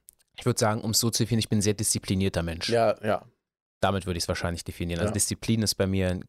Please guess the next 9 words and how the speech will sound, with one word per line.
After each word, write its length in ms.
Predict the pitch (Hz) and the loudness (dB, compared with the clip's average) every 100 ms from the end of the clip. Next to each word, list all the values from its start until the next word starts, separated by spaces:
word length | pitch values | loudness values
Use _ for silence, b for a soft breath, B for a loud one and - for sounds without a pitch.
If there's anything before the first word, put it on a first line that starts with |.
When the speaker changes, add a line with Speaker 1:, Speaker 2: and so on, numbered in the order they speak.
| - | -2
Speaker 1:
ganz 280 | 98 95 - | 0 0 -2
großer, 720 | 92 95 - 85 82 85 85 _ _ _ _ _ _ _ | -2 0 0 0 0 -2 -6 _ _ _ _ _ _ _
ganz 200 | 92 - | -8 -4
großer 400 | 92 90 90 87 | -2 0 0 0
Faktor 420 | - 101 - 85 | -2 -4 -2 -2
bei 100 | 85 | 0
mir 160 | 85 85 | -2 -4
im 80 | 82 | -4
Leben, 320 | 82 80 | -6 -6